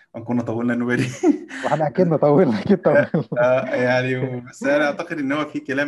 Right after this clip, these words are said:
Speaker 1: ممكن يكون مفيد جدا، وخصوصا الناس اللي لسه في جونيورز، أو، أو إحنا حتى، يعني، على الليفل بتاعنا. آه،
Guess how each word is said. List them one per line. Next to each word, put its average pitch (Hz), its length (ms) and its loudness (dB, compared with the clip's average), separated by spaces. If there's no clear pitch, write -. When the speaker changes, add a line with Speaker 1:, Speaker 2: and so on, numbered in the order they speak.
Speaker 1:
ممكن 143 240 -6
يكون 131 200 -10
مفيد 123 200 -12
جدا، 127 280 -8
وخصوصا 113 260 -12
الناس 123 240 -8
اللي 117 120 -14
لسه 120 200 -16
في - 280 -20
جونيورز، 120 500 -10
أو، 110 420 -18
أو - 280 -14
إحنا 131 160 -10
حتى، 127 240 -16
يعني، 110 160 -10
على 110 100 -12
الليفل 113 260 -14
بتاعنا. 120 400 -14
آه، 113 1000 -6